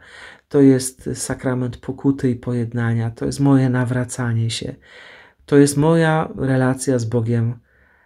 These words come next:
Ale jest też ta druga belka, to jest ta belka pozioma, która jakby dla mnie jest takim znakiem właśnie tych relacji międzyludzkich,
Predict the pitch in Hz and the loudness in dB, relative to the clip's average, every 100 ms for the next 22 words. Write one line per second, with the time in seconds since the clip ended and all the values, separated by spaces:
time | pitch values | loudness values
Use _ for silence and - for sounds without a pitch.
0 | _ _ _ 143 143 208 - 190 - 143 | _ _ _ 2 4 4 0 -4 -2 0
1 | 190 143 127 117 117 - 120 117 110 - | 0 2 0 -2 -8 -8 -4 -2 -4 -10
2 | 120 - - - 127 - 123 113 131 135 | -14 -14 -18 -10 -10 -6 -4 0 0 0
3 | - 120 120 - _ _ _ - 147 135 | -4 -6 -6 -10 _ _ _ -4 -2 0
4 | 117 107 110 139 190 - _ _ _ - | 0 0 -2 -6 -8 -16 _ _ _ -20
5 | - - - 151 143 143 139 170 202 196 | -20 -18 0 2 4 4 4 2 2 0
6 | 160 147 151 147 135 117 135 139 139 147 | 0 -2 -8 -6 -4 -2 -2 -2 -2 -4
7 | 147 139 117 139 131 127 - _ _ _ | -4 -6 -8 -6 -6 -6 -10 _ _ _
8 | - 123 135 135 143 - 123 131 127 120 | -6 0 2 2 0 -4 -2 0 0 -2
9 | 110 117 - - 139 - - | -4 -6 -8 -12 -16 -18 -20